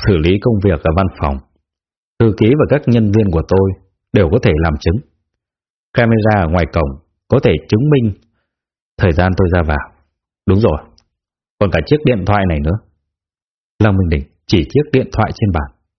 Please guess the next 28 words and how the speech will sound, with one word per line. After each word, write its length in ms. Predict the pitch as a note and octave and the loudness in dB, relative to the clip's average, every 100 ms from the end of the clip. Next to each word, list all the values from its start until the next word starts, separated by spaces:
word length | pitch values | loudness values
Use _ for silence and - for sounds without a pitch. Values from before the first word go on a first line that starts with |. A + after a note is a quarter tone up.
| _ _ _ _ _ _ _ _ - | _ _ _ _ _ _ _ _ -4
"Có 100 | G#2+ | -2
thể 80 | C3 E2+ | 0 0
xem 160 | A2+ G2+ | 0 2
nhật 160 | G2+ - | 0 0
ký 80 | G2+ B2+ | -2 0
cuộc 180 | C#3 E2+ | 0 0
gọi 180 | F2+ F#2 - _ _ | 0 -2 -6 _ _
từ 80 | G#2+ - | -2 0
tổng 200 | D#2 E2 | 0 0
đài 160 | F2+ D#2 | 0 0
bưu 100 | G2+ | 2
điện. 280 | G2 G2 _ _ _ _ _ _ _ _ _ | 0 -2 _ _ _ _ _ _ _ _ _
Các 100 | - | -2
anh 120 | B2+ B2 | 0 0
có 80 | C3 | 2
thể 120 | A2 | 2
điều 140 | F2+ F2+ | 2 0
tra 120 | F#2+ F2+ | 0 -2
kỹ." 100 | - A2 D3 _ _ _ _ _ _ _ _ _ _ | 0 -2 -2 _ _ _ _ _ _ _ _ _ _
La 120 | G#2 | -2
Phi 180 | G#2 - E2+ - - | -2 -2 -4 -6 -2
nhìn 160 | G2+ D#2 | 0 0
vào 100 | D#2 | -2
mắt 380 | C#2+ D#2+ - - | -2 -2 -4 -4
của 140 | E2 | -2
Lăng 240 | D2 G#2 G#2+ | 0 0 0
Minh 120 | G#2 | -2
Đỉnh, 120 | E2+ | -4